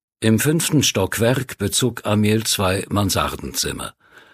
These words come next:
Die Familie seiner Schwester bewohnte die Räume unter ihm,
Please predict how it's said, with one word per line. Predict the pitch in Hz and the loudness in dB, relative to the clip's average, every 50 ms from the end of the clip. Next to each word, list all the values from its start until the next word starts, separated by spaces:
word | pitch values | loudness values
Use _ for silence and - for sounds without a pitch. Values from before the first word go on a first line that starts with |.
| _ _ _ _ _ _ - | _ _ _ _ _ _ -4
Die | - 92 95 95 | -2 0 2 2
Familie | 92 - 120 117 139 160 165 156 165 139 | 2 2 2 4 4 4 2 2 2 2
seiner | - 95 80 76 78 | 2 2 2 2 2
Schwester | - - 110 131 139 - - 139 123 | 2 2 2 2 2 2 2 0 2
bewohnte | 104 110 98 101 104 110 92 - 78 | 2 2 2 2 2 0 0 0 -2
die | - 85 | -2 0
Räume | 80 - 87 92 95 101 98 95 85 | 0 2 2 2 4 2 2 0 0
unter | - 90 104 107 104 101 101 | 2 2 2 2 2 0 0
ihm, | 95 95 95 98 98 | 0 2 0 0 0